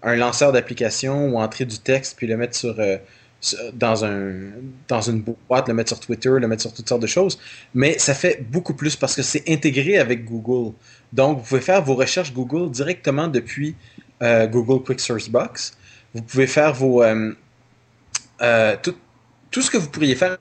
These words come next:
avec du texte, vous pouvez le faire dans Google Quick Search Box. Et l'architecture est complètement ouverte. Donc, il y a des plugins qui commencent à être écrits. En fait,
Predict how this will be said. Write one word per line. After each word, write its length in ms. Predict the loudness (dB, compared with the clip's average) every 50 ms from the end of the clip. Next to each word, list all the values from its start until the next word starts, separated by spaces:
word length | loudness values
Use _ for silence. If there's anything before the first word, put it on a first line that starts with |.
| _ -4
avec 180 | -2 -2 -2 -2
du 120 | -6 -6
texte, 440 | -2 0 0 0 -2 -4 -10 -12 -16 _ -20 -20 _ _ -18
vous 80 | -16
pouvez 200 | -4 -2 0 0
le 60 | 0
faire 260 | 0 0 0 0 2 2
dans 180 | 0 0 0
Google 300 | -2 -4 -2 -2 -2 -2
Quick 180 | -2 -6 -6 -4
Search 260 | -6 -8 -8 -6 -4
Box. 280 | -4 -4 -4 -4 -4 -2
Et 140 | 0 0 2
l'architecture 800 | 2 2 0 0 -2 -4 -4 -6 -6 -4 -6 -6 -4 -4 -6 -6 -2
est 180 | 0 0 0 0
complètement 400 | 0 -4 -4 -4 -2 -2 -2 -2
ouverte. 460 | 0 0 2 0 0 -2 -4 -14 -20 _ -20 -20 -20 -20 _ 0
Donc, 220 | 2 2 2 4
il 40 | 2
y 20 | 0
a 40 |
des 100 | 2 0
plugins 460 | 0 2 2 2 2 2 2 0 0 -2
qui 140 | -4 -4
commencent 320 | -4 -2 0 0 0 2 0
à 40 | 0
être 160 | 0 -2 -4
écrits. 240 | -6 -6 -4 -2 -2
En 80 | -2
fait, 160 | -2 -4 -6